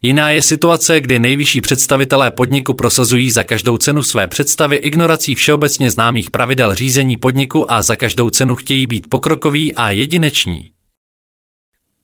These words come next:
Zvyšování výkonnosti v podnikání není totiž závislé na totalitě v řízení,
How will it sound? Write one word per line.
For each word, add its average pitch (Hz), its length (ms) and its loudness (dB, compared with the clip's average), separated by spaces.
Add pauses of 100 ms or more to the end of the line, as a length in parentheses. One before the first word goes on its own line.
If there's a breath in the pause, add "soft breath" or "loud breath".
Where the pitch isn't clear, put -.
Zvyšování 185 720 2
výkonnosti 160 520 0
v - 80 -10
podnikání 131 640 0
není 127 240 2
totiž 95 340 -2
závislé 113 520 0
na 101 120 0
totalitě 117 480 -2
v 80 40 -6
řízení, 151 560 0